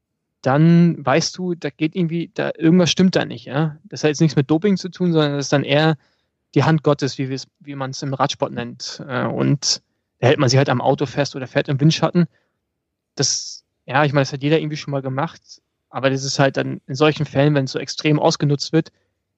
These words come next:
ich hatte das auch so oft in meiner Karriere, dass ich irgendwie über den Berg komme, ich bin halt nicht in der letzten Gruppe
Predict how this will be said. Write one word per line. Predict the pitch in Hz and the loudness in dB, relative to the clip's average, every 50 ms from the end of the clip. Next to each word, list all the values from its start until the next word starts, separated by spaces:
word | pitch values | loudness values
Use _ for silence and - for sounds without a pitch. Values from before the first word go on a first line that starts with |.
| _ _ _ | _ _ _
ich | - - - | -16 -8 -6
hatte | 139 - 143 | -4 -2 -2
das | 143 135 | -2 -2
auch | - 151 131 | -2 -6 -2
so | - 170 175 | 0 0 2
oft | 160 - - | 2 2 2
in | 160 | 2
meiner | 151 151 147 | 2 2 0
Karriere, | - - 139 143 156 156 151 | -2 -2 0 2 4 4 2
dass | 135 123 131 | 2 0 -2
ich | 131 | -2
irgendwie | 151 143 151 | 2 2 4
über | 147 143 135 | 4 4 2
den | 131 | 4
Berg | 123 147 170 - | 2 2 0 0
komme, | - - 143 143 151 170 175 - _ _ _ _ _ _ _ | -2 -2 0 2 2 2 0 -2 _ _ _ _ _ _ _
ich | - - - | -14 -4 0
bin | - 139 | 2 2
halt | 139 - | 2 2
nicht | 180 190 202 | 2 2 2
in | |
der | 175 135 | 2 2
letzten | 123 127 127 - - - | 2 -2 -2 -4 -10 -12
Gruppe | 127 - 147 143 - 190 196 | -4 -4 -2 0 2 0 0